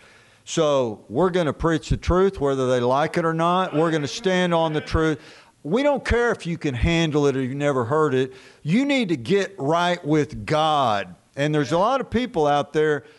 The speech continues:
that are, uh, playing around, goofing off morally. And, you know, I realized a long time ago, flirting,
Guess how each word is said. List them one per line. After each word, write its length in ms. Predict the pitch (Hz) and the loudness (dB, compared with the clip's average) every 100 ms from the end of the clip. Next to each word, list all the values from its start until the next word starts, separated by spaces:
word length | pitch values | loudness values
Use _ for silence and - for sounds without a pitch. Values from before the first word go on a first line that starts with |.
| _ - | _ -4
that 300 | 131 147 143 | 0 2 2
are, 380 | 139 139 135 131 | 2 2 2 2
uh, 280 | 131 127 117 - | 0 0 -4 -8
playing 420 | - 202 214 220 | -4 0 0 0
around, 800 | 202 190 196 196 180 143 113 101 | -2 0 0 0 0 0 -2 -4
goofing 460 | 127 196 202 202 185 | -2 0 0 -2 0
off 500 | 156 156 156 151 - - _ _ _ _ _ _ - - | 0 2 0 -2 -6 -8 _ _ _ _ _ _ -20 -14
morally. 840 | 104 120 147 196 214 220 233 233 - - _ _ - | -8 -2 0 2 2 2 0 -2 -8 -16 _ _ -4
And, 440 | 139 139 123 107 - _ _ _ - | 0 2 0 -4 -12 _ _ _ -6
you 100 | 120 | -2
know, 80 | 120 | -2
I 200 | 143 208 | 0 0
realized 600 | 220 220 185 170 156 143 | 2 2 2 0 -4 -4
a 60 | |
long 260 | 135 160 151 | -2 -2 -2
time 300 | 156 170 156 | -2 0 0
ago, 400 | 113 117 110 110 | 0 2 0 -2
flirting, 760 | - - 156 185 202 226 226 | -10 -2 2 2 2 -2 -4